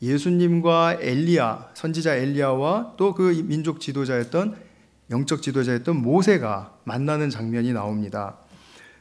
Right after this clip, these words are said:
그 누가복음 구 장 삼십일 절에 보면 이 세 사람이 거기서 무언가 이야기하고 있었는데, 무엇을 이야기하고 있었는가?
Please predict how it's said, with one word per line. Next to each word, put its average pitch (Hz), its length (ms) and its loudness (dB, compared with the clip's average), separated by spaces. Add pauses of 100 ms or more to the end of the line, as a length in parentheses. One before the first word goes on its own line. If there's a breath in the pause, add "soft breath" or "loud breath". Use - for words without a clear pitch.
그 208 500 4
누가복음 202 500 2
구 151 80 -4
장 180 160 2
삼십일 185 540 -2
절에 185 220 2
보면 127 560 -4 (260 soft breath)
이 196 180 0
세 202 220 0
사람이 165 380 -2
거기서 139 280 -4
무언가 131 400 -4
이야기하고 131 640 -4
있었는데, 107 560 -6 (260 loud breath)
무엇을 175 440 2
이야기하고 160 500 2
있었는가? 113 840 -4